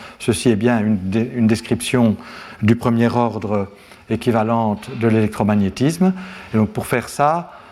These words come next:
je vais, euh, utiliser l'invariance de jauge et une autre propriété qui est la suivante. Donc, en vertu de l'invariance de jauge, et en fait, c'est, c'est ce qu'on fait très souvent pour, euh,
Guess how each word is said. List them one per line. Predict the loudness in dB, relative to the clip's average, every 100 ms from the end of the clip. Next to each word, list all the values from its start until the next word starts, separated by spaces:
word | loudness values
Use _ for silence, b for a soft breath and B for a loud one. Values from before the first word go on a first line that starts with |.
| B -4
je | 0
vais, | 0 2 4 6 4 2 0
euh, | 2 4 4 2 0
utiliser | -4 -2 2 4 4 4 6 6
l'invariance | 4 2 -2 0 0
de | 2
jauge | 4 4 4 2 -2 -2
et | 4 6 6 2 -4 -20 -20 _ _
une | 2 4
autre | 4 0
propriété | -2 -4 2 0 2 2 2 2 -6 -8
qui | -4
est |
la | -2
suivante. | -2 -2 -2 -8 -12 B B B B B B B -2
Donc, | 0
en | 2
vertu | 2 0 -2
de | 0
l'invariance | 0 0 0 0
de | 2
jauge, | 4 4 4 2 2
et | 2
en | 2
fait, | -2 0
c'est, | 0 0 -2 -2
c'est | -2
ce | -2
qu'on | 0 0
fait | 2 0
très | 0 -4
souvent | 0 2 4 2
pour, | 0 -2 2
euh, | 2 4 2